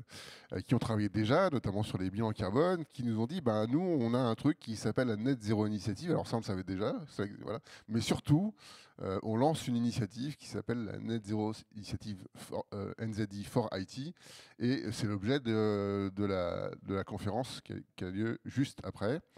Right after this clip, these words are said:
Euh, mais en tout cas, on s'est intéressé et on a lancé une démarche, euh, de recherche et de co-construction d'un référentiel pour justement, euh, calculer au mieux l'impact de nos services I T chez nos clients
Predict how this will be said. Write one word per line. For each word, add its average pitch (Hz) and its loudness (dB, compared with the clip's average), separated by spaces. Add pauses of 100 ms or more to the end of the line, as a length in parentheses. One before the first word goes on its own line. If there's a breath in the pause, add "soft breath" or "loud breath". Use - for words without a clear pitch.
(440 loud breath)
Euh, 98 2
mais 113 4
en 117 4
tout - -6
cas, 147 8
on 123 4
s'est 139 2
intéressé 135 4
et 104 2
on 104 0
a 107 2
lancé 131 2
une 113 2
démarche, 113 0 (460 loud breath)
euh, 90 0
de 90 0 (100)
recherche 101 -2
et 98 -6
de 87 -2 (100)
co-construction 120 0
d'un 98 -2
référentiel 95 -4 (440 loud breath)
pour 101 -2 (220)
justement, 127 2
euh, 107 0 (240)
calculer 120 4
au 127 4
mieux 123 4
l'impact 120 0
de 110 2
nos 104 2
services 110 -2
I 104 0
T 127 -6
chez - 0
nos 120 4
clients 110 -2